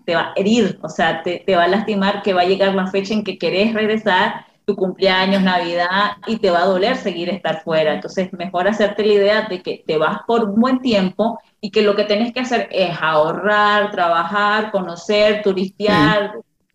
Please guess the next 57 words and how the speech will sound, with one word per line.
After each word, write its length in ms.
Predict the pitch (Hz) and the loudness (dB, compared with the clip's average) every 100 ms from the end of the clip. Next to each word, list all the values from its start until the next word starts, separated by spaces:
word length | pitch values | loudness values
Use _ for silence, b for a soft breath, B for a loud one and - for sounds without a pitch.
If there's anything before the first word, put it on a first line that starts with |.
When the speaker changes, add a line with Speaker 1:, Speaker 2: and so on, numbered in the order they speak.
| - | -4
Speaker 2:
Además 380 | - 147 156 185 | 2 2 4 2
Speaker 1:
O 20 | |
sea 100 | 156 | 2
Speaker 2:
que 80 | 202 | 0
te 200 | 170 147 | 2 2
deti-, 300 | 139 160 156 | 2 0 0
te, 280 | - 135 - | 0 -2 -2
de 100 | - | 0
alguna 260 | 123 139 175 | 4 4 4
manera 320 | 170 160 160 | 4 4 2
te 120 | 156 | 4
detiene 420 | 135 - 135 147 156 | 4 4 4 4 4
en 60 | |
el 140 | 147 - | 2 0
país 340 | - 131 139 | 2 4 6
donde 260 | 113 101 98 | 4 4 2
termina, 680 | 98 101 131 117 113 - _ _ _ _ _ _ - | 0 2 2 2 0 -4 _ _ _ _ _ _ 0
eh, 240 | 95 - | 0 2
te 100 | 120 | 2
detiene 460 | 110 110 120 127 139 | 4 4 4 6 6
de 100 | 139 | 4
desarrollarte, 720 | - 120 101 92 107 113 95 | 2 2 4 4 4 2 0
¿no? 280 | 95 104 - - 104 | 0 0 -2 -8 -12
Siempre 260 | - 135 147 | 0 2 2
estás 200 | 143 143 | 0 -2
pensando 540 | - 127 - 131 139 139 | 2 2 2 0 4 2
en 80 | |
que, 280 | 135 127 - - - - | 2 0 -2 -8 -10 -4
"No, 200 | 190 127 | -2 2
no 100 | 143 | 2
voy 120 | 165 | 2
a 40 | |
alquilar 540 | 170 - 131 139 175 170 | 0 2 2 4 4 2
esta 240 | 160 160 | 0 -2
casa 360 | 190 214 202 190 | 0 0 0 0
porque 360 | 156 131 120 | 0 2 4
ya, 220 | 120 123 | 4 4
ya 220 | 127 123 135 | 2 4 4
dentro 280 | 135 135 | 2 2
de 100 | 123 | 2
poco 300 | 107 117 - | 2 0 2
me 100 | 113 | 0
voy. 340 | 87 90 64 - _ _ _ _ _ _ - | 0 0 -2 -4 _ _ _ _ _ _ 0
No, 160 | 165 | 2
no 120 | 151 | 4
voy 120 | 143 160 | 4 2
a 60 | |
comprar 340 | 160 170 170 170 | 2 0 2 4
un 140 | 160 | 2
carro 420 | - 220 254 240 | 2 0 2 2
porque 260 | - 147 123 | 0 2 2
ya 160 | 113 123 | 4 4
dentro 240 | 131 127 | 4 2
de 60 | 104 | 2
poco 220 | 113 143 | 0 2
me 100 | 104 | 2
voy. 400 | 85 80 67 | 2 0 -4